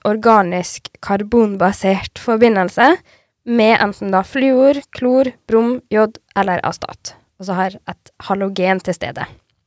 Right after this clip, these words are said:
Og det er utgangspunktet for reaksjonene her. Og det er også det som gjør det veldig spennende. Men la oss dykke litt inn på hva,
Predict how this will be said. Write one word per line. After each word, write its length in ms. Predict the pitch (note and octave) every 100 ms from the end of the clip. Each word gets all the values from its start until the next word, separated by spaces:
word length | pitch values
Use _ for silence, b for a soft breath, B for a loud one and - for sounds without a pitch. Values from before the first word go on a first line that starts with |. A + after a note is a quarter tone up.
| _ _ _ _ _
Og 80 | A3
det 100 | D4
er 140 | - G#3+
utgangspunktet 680 | - A#3 A#3+ B3 A3 G3
for 120 | F#3+
reaksjonene 520 | F#3+ G#3+ A3 G3 - -
her. 160 | - - _ b b b b b b b b -
Og 300 | G#3+ A3 A#3+ - -
det 100 | A3
er 80 | -
også 180 | - F#3+
det 140 | F#3+ F#3
som 140 | F#3
gjør 160 | F3+ -
det 100 | -
veldig 280 | - F3 E3+
spennende. 440 | D#3 D#3 E3+ F#3 - B B _ b b b b b -
Men 160 | C4 B3 _ -
la 300 | D4 E4+ F4
oss 100 | D#4+
dykke 320 | - D#4+ E4
litt 160 | D#4+ D#4
inn 140 | B3+
på 140 | - G3+
hva, 380 | - G#3 G3+